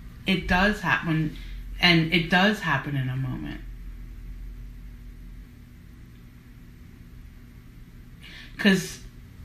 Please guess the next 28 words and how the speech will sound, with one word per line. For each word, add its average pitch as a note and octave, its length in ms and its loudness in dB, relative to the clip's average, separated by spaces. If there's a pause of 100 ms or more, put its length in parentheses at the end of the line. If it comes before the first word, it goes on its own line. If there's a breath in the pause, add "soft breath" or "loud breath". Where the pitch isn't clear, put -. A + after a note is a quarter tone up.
(180)
in G3 180 10
the E3 160 6
grand F3+ 300 4
scheme G3 280 2
of E3+ 140 2
things, C#3+ 360 2
our D#3 240 4
lifetime F#3+ 600 4
is G3 140 2
a G3 60 4
moment. G3+ 580 2
Like, D#3 240 2 (460 loud breath)
so D#3 480 6
even F#3 300 4
if E3 120 0
it - 120 0
takes D#3+ 280 0
you E3 80 0
forty D#3 480 0
years D#3 580 2 (340 loud breath)
to D3+ 160 6
really D3+ 460 6
fully, D3 440 0
like, D3 220 0
for D3 140 0
me, D3+ 400 4 (200 loud breath)
forty-six D3+ 720 2
years D3 460 2